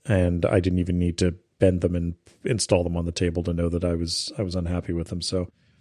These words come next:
I, I was able to make some quick changes on the fly to it and, and go. And yeah, it's, it's great having access to these kinds of tools and, and being able to do stuff. And,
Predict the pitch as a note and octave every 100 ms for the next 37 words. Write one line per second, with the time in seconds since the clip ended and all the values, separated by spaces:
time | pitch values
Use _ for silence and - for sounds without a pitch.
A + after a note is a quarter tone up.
0 | _ - G2 F2+ - F2+ F2+ E2+ F2 F2
1 | - F2 - - G2+ F#2+ F2+ F2 F#2 F2
2 | - F2+ F2 F2 F2 E2+ E2 G2 F2+ E2
3 | F2+ F2 - _ _ _ C3+ G2 F2+ F2
4 | A#2 C#3 B2+ B2+ A2+ - - C#3 - -
5 | A#2+ A2+ A2 G#2 G#2+ - - F#2+ F2+ -
6 | G2 F2+ F2 F#2+ F#2 F2+ F2 E2+ F#2 -
7 | F#2 F2 E2+ E2+ E2+ F2+ E2+ - F2+ -
8 | F2